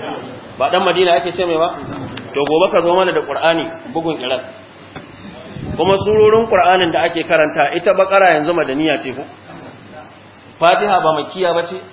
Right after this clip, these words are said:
To, ka zo da naka Qur'anin mai iraniyatun surorin in ka isa. Saboda haka ba ma yadda za a yi wai guraren guda biyu ka haɗa shi. Duk wanda ya taɓa zuwa ko umara ne ya je ya dawo, wallahi ya san mutanen Saudiya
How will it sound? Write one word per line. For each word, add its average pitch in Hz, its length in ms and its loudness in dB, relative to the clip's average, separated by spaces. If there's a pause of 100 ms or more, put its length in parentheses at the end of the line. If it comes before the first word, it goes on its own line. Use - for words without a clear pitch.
(460)
To, 147 100 0
ka 165 140 0
zo 190 160 2
da 202 80 2
naka 190 320 0
Qur'anin 165 480 0
mai 147 240 -4
iraniyatun 151 800 -2
surorin 151 400 -4 (840)
in 156 160 -6
ka 180 160 4
isa. 120 200 -6 (680)
Saboda 214 260 4
haka 202 160 0
ba 226 180 6
ma 208 140 4
yadda 190 320 2
za 180 160 4
a 170 40 -4
yi 160 60 0
wai 170 220 2
guraren 165 420 2
guda 143 300 0
biyu 143 160 -8 (720)
ka 143 80 0
haɗa 147 300 -2
shi. - 140 -12 (120)
Duk 226 180 -4
wanda 240 240 0
ya 175 240 2
taɓa 160 220 -4
zuwa 139 220 0 (100)
ko 160 80 -4 (100)
umara 160 340 2
ne 151 100 -2 (200)
ya 139 80 -2
je 139 140 -10 (100)
ya 143 60 -4
dawo, 139 260 0 (600)
wallahi 165 260 2
ya 165 160 4
san 165 100 -2
mutanen 165 460 -2
Saudiya 135 340 -4